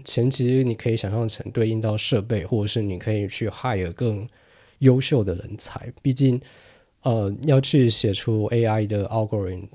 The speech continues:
大部分，因为它是一个非常复杂的数学模型，跟，呃，那叫什么，生物的那个，呃，的，的神经网络，所以很，很大成分几乎都是要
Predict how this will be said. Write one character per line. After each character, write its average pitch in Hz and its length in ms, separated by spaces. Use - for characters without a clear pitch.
大 113 200
部 110 220
分， 110 480
因 151 60
为 147 60
它 147 140
是 147 100
一 127 100
个 107 460
非 143 160
常 107 220
复 131 160
杂 95 220
的 104 60
数 123 140
学 107 140
模 92 240
型， - 320
跟， 107 540
呃， 95 640
那 113 120
叫 101 140
什 - 140
么， - 160
生 127 340
物 131 180
的 98 140
那 101 140
个， 95 400
呃， 92 320
的， 87 420
的 104 160
神 104 220
经 120 520
网 92 200
络， 110 260
所 - 180
以 135 140
很， 95 580
很 110 180
大 139 160
成 110 200
分 117 120
几 110 140
乎 113 100
都 110 140
是 120 140
要 98 360